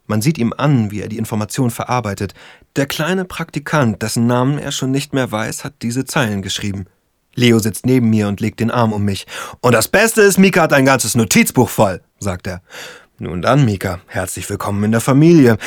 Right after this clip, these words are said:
Wir setzen uns morgen Nachmittag in Ruhe hin und klären das vertragliche Verlagprozente und so weiter. Aber bis dahin würde ich sagen, stoßen wir auf unseren vom Himmel gefallenen Dichter an.“ Die Nacht wird lang und wild. Am nächsten Tag setzen Victor und ich uns hin und gehen mein Notizbuch durch.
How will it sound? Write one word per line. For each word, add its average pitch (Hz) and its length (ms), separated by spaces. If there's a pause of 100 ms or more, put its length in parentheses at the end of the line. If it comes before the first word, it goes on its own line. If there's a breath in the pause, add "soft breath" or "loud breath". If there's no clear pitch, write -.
(140 loud breath)
Wir 143 180
setzen 156 240
uns 104 120
morgen 101 220
Nachmittag 92 480
in 107 80
Ruhe 101 220
hin 98 120
und 87 120
klären 92 200
das 90 120
vertragliche - 520
Verlagprozente - 760
und - 140
so 92 120
weiter. - 260
Aber 98 160
bis 87 160
dahin 101 380
würde 123 160
ich 123 100
sagen, 110 280
stoßen 117 340
wir 117 100
auf 117 80
unseren 110 340
vom 87 200
Himmel 131 280
gefallenen 107 520
Dichter 101 320
an.“ 101 160 (1500 soft breath)
Die 127 60
Nacht 127 280
wird 147 120
lang 123 140
und 131 160
wild. 123 300 (340)
Am 117 140
nächsten 139 280
Tag 151 220
setzen 127 320
Victor 131 240
und 110 140
ich 127 160
uns - 140
hin 135 220
und 131 220
gehen 123 180
mein 117 180
Notizbuch 110 500
durch. 98 360